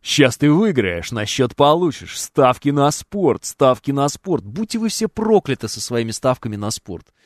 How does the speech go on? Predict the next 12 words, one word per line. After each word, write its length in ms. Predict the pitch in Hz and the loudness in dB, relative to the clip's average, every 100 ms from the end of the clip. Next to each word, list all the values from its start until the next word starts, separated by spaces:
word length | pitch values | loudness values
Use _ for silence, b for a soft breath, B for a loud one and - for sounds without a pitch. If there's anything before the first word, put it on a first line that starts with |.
| _ | _
Чтоб 180 | - 190 | -14 -6
вы 100 | 214 | -6
все 240 | - 220 | -2 0
сгнили 880 | 156 143 143 156 190 180 165 120 98 | 0 -2 0 4 6 6 2 2 -2
в 80 | - | -6
своих 240 | 104 107 | -8 -8
ставках. 480 | - 107 104 - 110 | -6 -6 -6 -10 -14
Чтоб 140 | 143 | -12
вы, 100 | 143 - B B | -14 -16 B B
все, 320 | - - 220 | -8 0 0
кто 200 | - | 2
их 100 | 180 | 0